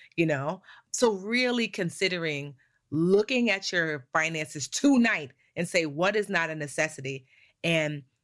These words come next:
removing as much as you can while still being able to maintain a decent, like, you know,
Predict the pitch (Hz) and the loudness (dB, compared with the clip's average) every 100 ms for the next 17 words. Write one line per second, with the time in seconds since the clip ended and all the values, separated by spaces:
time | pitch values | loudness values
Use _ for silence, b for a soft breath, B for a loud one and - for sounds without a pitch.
0 | _ 147 175 175 180 202 185 180 175 139 | _ -2 2 4 2 2 2 0 -2 -6
1 | 143 165 165 175 165 202 330 302 220 196 | -8 -2 -2 -2 -4 -4 0 2 2 0
2 | 214 208 185 180 175 170 170 240 247 302 | -2 -2 -2 -4 -4 -2 0 0 2 0
3 | 320 269 214 208 233 170 | 0 0 -2 0 -2 -2